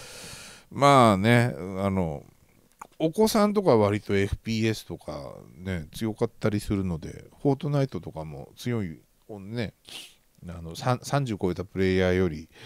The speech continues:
十代のプレイヤーの方が全然反応速度とかの面でも強いみたいで。えー、まあね、eスポーツなんかにするにはちょうどいいんだろうななんて思ったりしますけど。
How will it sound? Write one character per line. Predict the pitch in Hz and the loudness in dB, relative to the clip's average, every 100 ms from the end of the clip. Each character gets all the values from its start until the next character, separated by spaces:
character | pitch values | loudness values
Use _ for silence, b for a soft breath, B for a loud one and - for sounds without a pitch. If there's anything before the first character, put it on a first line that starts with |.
| B B B B | B B B B
十 | 92 120 | -6 -2
代 | 95 73 | 0 -2
の | 71 | -6
プ | - | -8
レ | 78 | -6
イ | 76 | -4
ヤ | 73 | -6
ー | |
の | 76 | -8
方 | 73 | -10
が | 73 | -12
全 | 80 82 | -10 -8
然 | 78 76 73 - B B B | -8 -10 -12 -18 B B B
反 | - 98 95 | -8 -6 -4
応 | 90 | -4
速 | 95 - | -6 -8
度 | 78 76 | -10 -12
と | |
か | - 78 | -10 -10
の | 73 73 - B B B | -10 -14 -20 B B B
面 | 85 80 | -8 -8
で | 71 | -8
も | 76 - - _ _ | -16 -18 -20 _ _
強 | - 98 82 | -8 -6 -6
い | |
み | 71 - | -10 -20
た | - | -18
い | - | -18
で。 | 53 - _ b b b b - | -20 -20 _ b b b b -20
え | 80 | -18
ー、 | 78 69 53 55 52 57 53 50 50 50 50 - 58 60 57 - 53 50 - - - 50 | -16 -18 -16 -16 -16 -16 -16 -18 -18 -18 -20 -20 -20 -20 -20 -20 -20 -20 -20 -20 -20 -20
ま | 69 87 82 | -16 -8 -8
あ | 78 85 | -8 -6
ね、 | 98 98 82 | -4 -4 -6
e | 90 95 | -8 -8
ス | - | -8
ポ | - 98 | -4 -4
ー | |
ツ | - 82 | -4 -12
な | 78 | -12
ん | |
か | 73 71 | -10 -12
に | |
す | 76 85 | -8 -8
る | 82 | -6
に | |
は | 73 | -10
ち | - 92 | -8 -6
ょ | 90 | -4
う | |
ど | 95 | -2
い | 95 107 | -2 -2
い | |
ん | 92 | -4
だ | 80 | -6
ろ | 78 78 | -8 -8
う | |
な | 78 90 85 | -6 -4 -4
な | 76 | -8
ん | |
て | 73 | -10
思 | 73 78 | -12 -12
っ | - | -12
た | 76 | -14
り | |
し | 76 76 | -14 -14
ま | 80 | -14
す | - | -14
け | 80 | -18
ど。 | - | -20